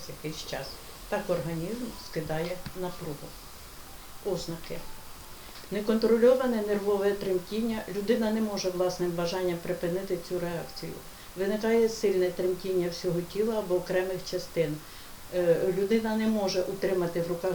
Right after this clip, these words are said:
дрібні предмети, запалити сірник. Збоку це виглядає, начебто вона замерзла. Реакція триває досить довгий час,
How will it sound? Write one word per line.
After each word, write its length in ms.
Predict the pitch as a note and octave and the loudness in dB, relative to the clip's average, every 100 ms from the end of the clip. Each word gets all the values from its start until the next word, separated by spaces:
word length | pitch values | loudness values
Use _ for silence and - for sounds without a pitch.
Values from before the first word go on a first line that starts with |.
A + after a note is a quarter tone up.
| E3 | 0
дрібні 340 | F3 E3+ F3 | -2 0 0
предмети, 680 | F3+ E3+ E3+ E3+ G3+ G3+ G3+ | 2 0 2 2 2 0 0
запалити 560 | F3+ F3 E3+ F#3 F#3 | 0 6 6 6 2
сірник. 480 | F3 - E3 E3 F#3+ - - - - - - - | 0 0 0 2 0 -4 -12 -14 -14 -14 -16 -12
Збоку 600 | F3+ F#3+ F#3+ B3 A#3+ A#3 F#3 - | -6 0 2 2 2 -2 -2 -6
це 140 | - G3+ | -2 0
виглядає, 680 | G3 F3 F3 F3 G3 A3+ G#3+ - F#3 | 2 4 4 4 4 4 2 -2 -2
начебто 560 | F#3 G3 G3 G3+ - F3+ | 0 0 -2 -6 -4 -4
вона 300 | E3+ E3+ E3+ | -2 0 0
замерзла. 520 | E3+ E3+ D#3 D#3 - D#3+ - | -2 -4 -4 -6 -10 -10 -4
Реакція 400 | F#3+ G#3+ G#3 F#3 | 0 0 -2 -4
триває 480 | E3+ F3+ F3+ E3+ E3 D#3+ | -2 -2 0 0 0 0
досить 320 | E3+ E3 D#3 | -4 -4 0
довгий 320 | F3 D#3+ D#3+ | 0 0 -4
час, 240 | - G3+ | -2 -2